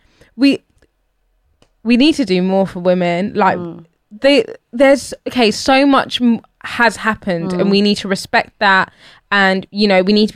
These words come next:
Speaker 1: be proud of that. But the, we, the work is, like, nowhere near finished.
Speaker 2: But again, going back to that point, there's strength in numbers. I think the problem we often have in the community is that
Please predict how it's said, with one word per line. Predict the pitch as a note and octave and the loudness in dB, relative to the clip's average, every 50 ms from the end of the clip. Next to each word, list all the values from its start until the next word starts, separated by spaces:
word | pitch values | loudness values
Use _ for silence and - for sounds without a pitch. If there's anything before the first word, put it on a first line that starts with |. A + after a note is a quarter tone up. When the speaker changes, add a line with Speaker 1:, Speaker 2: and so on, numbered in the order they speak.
| A3 | -6
Speaker 1:
be | G#3 | -6
proud | - - - - A#3+ A#3+ A#3 A#3 B3 A#3+ G#3+ | -6 -10 -10 -2 0 2 2 4 2 2 0
of | G3+ - - | -2 -6 -6
that. | - E3 D3+ - - - _ _ - _ _ _ | -6 -4 -4 -4 -4 -6 _ _ -20 _ _ _
But | - A#3 G3+ F#3 | -2 -2 -2 -2
the, | G#3 G#3+ | -4 -6
we, | G#3+ A3 B3 A#3+ | -2 0 0 0
the | G#3+ G#3+ A#3+ A3+ A3 A3+ B3+ | 2 2 2 2 2 2 2
work | C4 B3+ A#3 F3+ C#3 | 4 4 2 0 -2
is, | G3+ G3+ F3+ D#3+ | -4 -6 -6 -2
like, | G3 F#3+ F3+ F3 | -2 -2 0 0
nowhere | G#3 G#3 G#3+ G#3+ G#3 G3+ G3 F3+ F3+ | 0 2 4 4 4 4 2 2 0
near | F3 F3 F3 | 0 -2 -4
finished. | E3+ - - F#3+ E3+ - - F3 F3+ - - - - _ _ _ _ _ | -4 -6 -8 -8 -8 -8 -10 -14 -16 -16 -20 -20 -20 _ _ _ _ _
Speaker 2:
But | G#3 - A#3 G#3+ A3 | -6 -4 -4 -2 -2
again, | A3+ G#3 B3+ B3+ B3+ C4 B3 A3+ G3 G#3 | -2 0 2 2 2 4 2 2 2 2
going | G3+ G3 F#3+ | 2 2 4
back | F#3 F#3 D3+ - | 2 0 0 -2
to | - - | -8 -6
that | F#3 E3+ D3+ - | -6 -6 -6 -6
point, | - - F#3 F3+ E3+ - - | -8 -4 -4 -4 -4 -4 -6
there's | D3+ E3 D#3 | -6 -8 -6
strength | - - - F3 E3+ E3 - - - | -8 -8 -4 -4 -4 -4 -4 -6 -6
in | D#3 D3+ D3+ | -4 -4 -2
numbers. | D#3 D3+ D#3+ E3 E3 D#3 D3+ D3 C#3+ C#3+ | 0 0 -2 -2 -2 -4 -4 -4 -4 -4
I | - D3+ D3+ | -4 -6 -6
think | D3+ - E3 D#3+ D#3+ - _ _ _ _ _ _ _ _ _ _ _ _ _ _ _ _ _ - | -6 -8 -8 -8 -8 -10 _ _ _ _ _ _ _ _ _ _ _ _ _ _ _ _ _ -12
the | E3 - | -12 -12
problem | - - - - - G3+ G3+ F#3+ G#3 G3 F#3+ F#3+ F#3 E3+ | -12 -14 -12 -2 2 2 2 2 2 2 2 2 0 0
we | F3 F#3+ F3 E3+ | 0 0 2 2
often | E3+ E3 - - - F3 E3+ | 2 0 -2 -4 -4 -4 -2
have | E3+ D#3+ D#3+ E3 D#3+ D#3 D#3 | -2 0 0 0 0 0 0
in | D#3 D3+ | 0 -2
the | D3+ D3+ | -2 -4
community | D3+ - D#3+ D#3 D#3 D3+ D3+ D3+ D3+ - - D#3+ D3+ | -4 -4 -4 -2 0 0 -2 -2 -4 -6 -8 -6 -4
is | D3+ D3 D3 | -4 -4 -4
that | - D3+ D3 C#3 B2 - _ | -4 -2 -2 -2 -2 -6 _